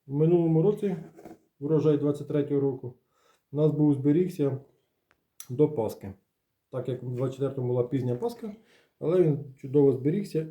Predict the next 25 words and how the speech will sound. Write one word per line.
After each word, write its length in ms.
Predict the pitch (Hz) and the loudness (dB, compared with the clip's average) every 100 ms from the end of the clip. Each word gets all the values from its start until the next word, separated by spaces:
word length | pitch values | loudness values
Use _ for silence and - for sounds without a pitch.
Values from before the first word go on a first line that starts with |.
| - | -6
і 200 | 143 135 | -4 -2
навіть 360 | 147 156 143 | 2 2 2
не 120 | 139 131 | 0 -2
втратив 440 | 143 147 147 120 | 2 2 2 0
був 280 | 131 135 131 _ - | 0 -2 -4 _ -4
свій 180 | 139 | -4
тургор, 480 | 135 143 123 113 107 - _ _ _ _ _ - | -2 -2 0 0 -2 -8 _ _ _ _ _ -6
на 100 | 127 | 0
відміну 360 | 127 127 147 131 | 0 2 2 2
від 180 | 123 | 0
цього 240 | - 120 120 | -2 -2 0
року. 280 | 107 - - _ _ _ _ _ _ _ _ _ _ _ _ - | -2 -6 -20 _ _ _ _ _ _ _ _ _ _ _ _ -8
Наступна 520 | 170 - 254 240 208 | -8 -6 -12 -4 -2
у 20 | |
нас 200 | 196 165 | -2 -4
тут 120 | 165 | -6
форма. 480 | - 185 170 156 - - - _ _ _ - | 0 2 4 2 2 -8 -20 _ _ _ -2
Тут, 180 | 170 | 0
на 120 | 165 147 | 4 6
жаль, 220 | 170 156 | 6 6
була 240 | 143 151 | 4 2
втрачена 680 | 147 - 160 147 139 139 123 - _ _ - _ | 2 0 2 2 0 -2 -2 -8 _ _ -20 _
бірочка. 680 | 139 175 226 165 - 127 117 - _ - _ _ _ _ _ _ 160 | -8 -2 2 2 2 -4 -6 -8 _ -20 _ _ _ _ _ _ -8
Ну, 140 | 160 | 0
тут 320 | 185 180 - | 0 0 -6